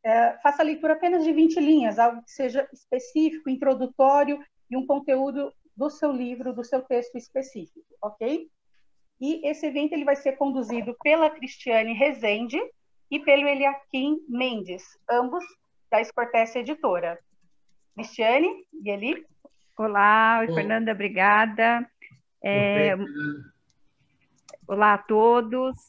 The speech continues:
Speaker 2: É, eu queria começar dizendo que hoje estamos aqui, né, reunidos para mais um encontro literário. Que bom que estamos aqui. É, eu digo que é muito bom saber de vocês e saber daquilo que vocês escrevem,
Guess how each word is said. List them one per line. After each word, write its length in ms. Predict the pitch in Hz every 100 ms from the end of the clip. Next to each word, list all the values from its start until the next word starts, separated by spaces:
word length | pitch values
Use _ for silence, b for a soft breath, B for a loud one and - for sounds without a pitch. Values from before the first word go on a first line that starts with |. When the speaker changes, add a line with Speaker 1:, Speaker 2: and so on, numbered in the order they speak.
| _ _ _
Speaker 2:
É, 400 | - 202 202 202
eu 40 | 202
queria 220 | 220 220
começar 320 | 220 220 208
dizendo 340 | 202 208 208 202
que 280 | 214 196
hoje 220 | 180 202 220
estamos 360 | - 208 202
aqui, 420 | 202 202 - 247
né, 220 | 254 226 233
reunidos 420 | 233 202 202 196
para 180 | 196 196
mais 240 | 220 247
um 80 | 233
encontro 480 | 220 - 208 190 196
literário. 880 | 185 - 185 170 175 202 233 277 285 _ _ _ -
Que 100 | 262
bom 300 | 214 208 269
que 100 | 269
estamos 380 | - 202 190 185
aqui. 580 | 190 - 185 202 277 311 b b _ -
É, 760 | 190 196 196 202 196 190 -
eu 460 | 196 208 208 202 196
digo 220 | 190 233 226
que 120 | 233
é 40 |
muito 280 | 233 285 320
bom 320 | 196 220 208 202
saber 480 | 208 185 214 302 330
de 120 | 262
vocês 640 | 240 233 - 220 240 269 -
e 60 | 233
saber 380 | 269 233 233
daquilo 320 | 254 269 254 247
que 100 | 240
vocês 360 | 254 - 254
escrevem, 760 | 311 - 208 175 160 160 156